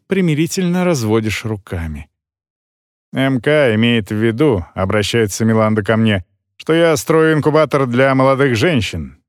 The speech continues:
Видел, наверное, плакаты в библиотеке. Называется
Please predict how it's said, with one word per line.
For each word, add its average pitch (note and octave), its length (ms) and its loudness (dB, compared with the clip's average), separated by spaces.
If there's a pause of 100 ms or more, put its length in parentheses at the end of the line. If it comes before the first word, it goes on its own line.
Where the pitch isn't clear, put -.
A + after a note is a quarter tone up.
(300)
Видел, F3+ 360 2
наверное, C3 480 2
плакаты C3+ 580 0
в G2 120 -4
библиотеке. A2+ 720 0 (380)
Называется C3+ 920 0